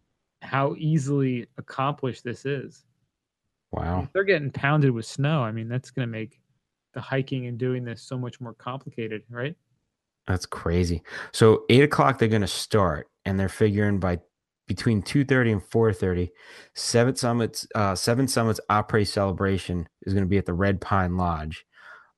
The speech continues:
Speaker 2: Um, and then three o'clock, they're gonna have a big, uh, big old party at the Canyons Village stage. So,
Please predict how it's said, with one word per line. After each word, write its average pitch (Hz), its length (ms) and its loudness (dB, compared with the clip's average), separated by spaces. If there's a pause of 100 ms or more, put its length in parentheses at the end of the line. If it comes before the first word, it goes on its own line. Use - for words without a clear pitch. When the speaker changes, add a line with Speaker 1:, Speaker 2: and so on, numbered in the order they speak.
Speaker 2:
Um, 90 580 2
and 107 100 6
then 98 140 4
three 110 180 6
o'clock, 92 300 2
they're 90 80 0
gonna 87 140 2
have 80 100 0
a 76 40 -4
big, 87 360 0
uh, 85 340 0
big 95 140 2
old 90 180 0
party 87 540 0
at 85 80 -6
the 85 80 -6
Canyons 87 680 -2
Village 85 360 -2
stage. 82 500 -4
So, 71 260 -6